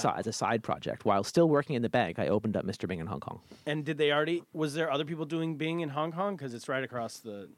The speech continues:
Speaker 1: Nope.
Speaker 2: No,
Speaker 1: Nope.
Speaker 2: not at all.
Speaker 1: Super not.
Speaker 2: See, that's what, it's just
Speaker 1: <laughs>
Speaker 2: such a, Hong Kong to mainland China is such, it's like two different cultures. It
Speaker 1: Yes.
Speaker 2: really is.
Speaker 1: So different.
Speaker 2: Yeah.
Speaker 1: New York is more similar to Beijing than Hong Kong is
Speaker 2: Yeah.
Speaker 1: in many ways.
Speaker 2: Especially
Speaker 1: Uh,
Speaker 2: Beijing, yeah.
Speaker 1: Yeah. So it was, you know, Hong Kong is southern China.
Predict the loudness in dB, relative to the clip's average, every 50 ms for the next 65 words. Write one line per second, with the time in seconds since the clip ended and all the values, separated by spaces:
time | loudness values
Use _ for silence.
0 | _ -8 -8 -8 -8 -10 _ -20 -18 -12 -8 -2 2 2 4 2 2 0 -4 -6
1 | -4 -4 -4 -6 -6 -8 -8 -8 -6 -2 0 0 2 2 2 2 2 0 -2 -2
2 | 0 0 0 0 0 0 2 2 2 2 2 0 2 2 2 4 4 4 4 4
3 | 4 2 2 2 2 4 4 4 4 4 4 4 4 2 0 0 2 2 2 2
4 | 0 0 0 0 0 -2 -2 -2 -2 0 0 0 -2 -2 -4 -4 -4 -4 -6 -8
5 | -10 -10 -10 -12 -14 -12 -10 -8 -8 -6 -2 -2 -2 -2 -2 -4 -6 -4 -4 -4
6 | -4 -4 -8 -14 -8 -4 -2 2 4 4 6 6 4 2 2 -2 -6 -10 -16 -18
7 | _ -14 0 4 6 6 6 4 2 -2 -4 -6 -8 -8 _ -16 -8 -4 -2 0
8 | 4 4 6 8 8 8 8 8 6 2 -2 -2 -2 -2 -2 -2 -2 -2 0 0
9 | 0 0 0 0 0 2 0 0 0 -2 -2 -2 -2 -4 -2 -2 -4 -4 -4 -6
10 | -8 -10 -12 -12 -14 -18 _ -14 -14 -12 -12 -14 -14 _ -8 -6 -4 -2 -2 -2
11 | -2 -2 -2 -2 -4 -6 -8 -12 -16 -20 -20 -20 -18 -10 -4 0 2 4 4 4
12 | 2 2 0 -4 -8 -8 -8 -10 -12 -12 -16 -12 _ 2 6 6 6 6 4 2
13 | -2 2 6 6 8 8 8 6 6 6 6 4 2 -2 0 2 4 6 6 6
14 | 6 4 4 4 4 4 4 2 0 0 2 2 4 4 4 2 2 2 2 2
15 | 4 4 4 2 0